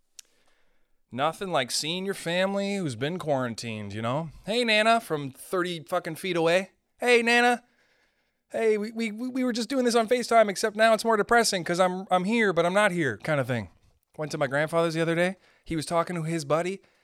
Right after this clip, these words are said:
and they, <laughs> the guy was on the other side of the fence, but they're fucking old. They can't hear each other, so they're standing fucking. I came here. I landed. I didn't even, I didn't even take a plane. I drove. But when I landed in the Soo,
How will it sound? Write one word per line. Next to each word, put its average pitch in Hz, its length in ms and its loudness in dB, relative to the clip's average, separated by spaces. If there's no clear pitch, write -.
and 135 140 -8
they, 165 200 0
<laughs> 165 200 -4
the 170 180 -8
guy 165 180 4
was 175 100 0
on 180 100 0
the 175 60 -4
other 175 160 0
side 190 120 -2
of 170 80 -2
the 151 60 -8
fence, 190 260 -4
but 180 100 -12
they're 190 80 -4
fucking 202 320 -4
old. 196 380 4
They 160 80 -4
can't 196 180 -4
hear 156 140 -2
each 143 140 -4
other, 190 180 0
so 202 140 -4
they're 196 100 -4
standing 208 580 -4
fucking. 185 440 -4
I 170 100 -4
came 220 380 -2
here. 147 200 -2
I 147 120 0
landed. 165 600 0
I 123 120 -2
didn't 165 160 -2
even, 135 180 -2
I 143 80 -2
didn't 151 220 -2
even 139 100 -4
take 143 160 -4
a - 60 -8
plane. 131 260 -4
I 98 60 -10
drove. 107 340 0
But 123 80 -4
when 143 140 0
I 196 100 4
landed 185 720 2
in 120 160 -6
the 127 80 -4
Soo, 98 400 -6